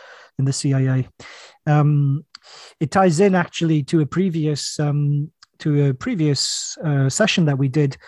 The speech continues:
on the, uh, survivability of the Afghan regime, and where I mentioned, in fact, that a, in a previous discussion that the, um, the stooge kind of s-,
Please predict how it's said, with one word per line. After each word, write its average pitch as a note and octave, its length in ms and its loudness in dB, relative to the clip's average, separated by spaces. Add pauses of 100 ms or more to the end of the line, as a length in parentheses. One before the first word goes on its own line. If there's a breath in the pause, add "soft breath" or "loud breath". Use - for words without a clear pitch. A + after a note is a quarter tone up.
(360 loud breath)
on D#3 360 2
the, D3+ 540 2 (180)
uh, D3+ 240 -2
survivability D#3+ 1160 2
of C3+ 80 -4
the D#3 120 0
Afghan D3+ 380 0
regime, D#3 600 0 (160)
and D3 360 0
where D3+ 220 4
I D3 80 6
mentioned, D3+ 500 4
in C#3+ 120 2
fact, C#3 380 -6
that D3 140 -2
a, C#3+ 360 2 (480 loud breath)
in C#3+ 80 0
a C3+ 60 0
previous D3+ 380 2
discussion D3 600 0
that D3 180 2 (140)
the, D3 360 4 (560 loud breath)
um, D3 600 2 (1400)
the D#3 140 -2
stooge G#3 500 4
kind F3+ 160 0
of D3 60 -2
s-, - 200 -8